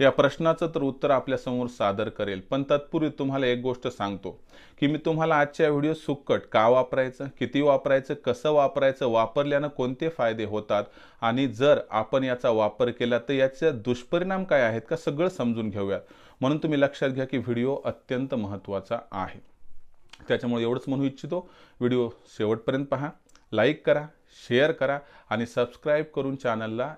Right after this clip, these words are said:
या ठिकाणी नोटिफिकेशन बेलला जरूर all करा.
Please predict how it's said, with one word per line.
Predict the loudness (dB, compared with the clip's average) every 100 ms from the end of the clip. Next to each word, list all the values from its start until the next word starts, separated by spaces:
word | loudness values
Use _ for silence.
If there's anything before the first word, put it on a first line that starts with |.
| -6
या | -6
ठिकाणी | -6 -8 -6 -4
नोटिफिकेशन | -4 -6 -8 -8 -8 -8 -8
बेलला | -8 -8
जरूर | -8 -8 -10 -10 -10
all | -10 -10
करा. | -16